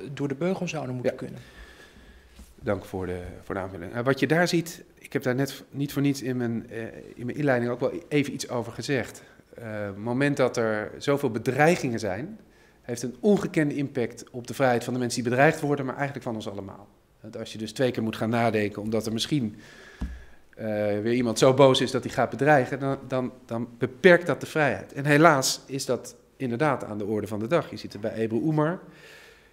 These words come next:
Speaker 2: je ziet het bij Keklik Yücel, eh, Kamerlid van de Partij van de Arbeid, je ziet het bij Geert Wilders al heel lang. Je zag het bij Tuna Hankuzu,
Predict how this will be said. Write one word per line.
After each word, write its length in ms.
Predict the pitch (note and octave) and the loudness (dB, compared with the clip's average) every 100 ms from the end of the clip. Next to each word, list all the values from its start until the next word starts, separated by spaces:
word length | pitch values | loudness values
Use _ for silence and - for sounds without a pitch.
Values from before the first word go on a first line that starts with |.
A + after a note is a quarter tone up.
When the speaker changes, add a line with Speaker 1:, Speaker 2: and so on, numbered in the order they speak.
| - | -14
Speaker 2:
je 160 | G#2 | -8
ziet 200 | G2+ A2+ | -4 -2
het 180 | A2 F#2+ | -2 -2
bij 240 | A2 G#2 G#2+ | 2 2 4
Keklik 340 | C3 A#2+ A2 | 2 2 0
Yücel, 500 | C#3 D3 D3+ D3+ F3 - - _ | 0 4 6 6 2 -8 -20 _
eh, 160 | - - - | -20 -20 -14
Kamerlid 420 | - A#2+ A#2 A2+ | -8 -4 -2 -4
van 100 | - | -4
de 60 | A2+ | -8
Partij 240 | - A#2+ | -4 -4
van 100 | A#2 | -4
de 60 | A#2+ | -4
Arbeid, 260 | C3 C#3 C3+ | -4 -2 -4
je 60 | |
ziet 140 | A2+ A2 | -6 -4
het 80 | |
bij 100 | G#2+ | -2
Geert 260 | G#2 B2+ A#2+ | 0 0 2
Wilders 340 | C3+ D3 D3+ | 2 4 0
al 160 | C3+ C#3 | -2 0
heel 140 | C#3+ | 2
lang. 240 | C#3 C#3 F3+ - - - - - _ | 2 2 -2 -10 -20 -20 -20 -20 _
Je 120 | - A#2+ | -10 2
zag 160 | B2 | 2
het 100 | A2 | 4
bij 160 | A2 G#2+ | 2 4
Tuna 220 | C3 A#2+ | 4 2
Hankuzu, 560 | A#2 - D#3 D3 F3+ | 2 4 4 6 4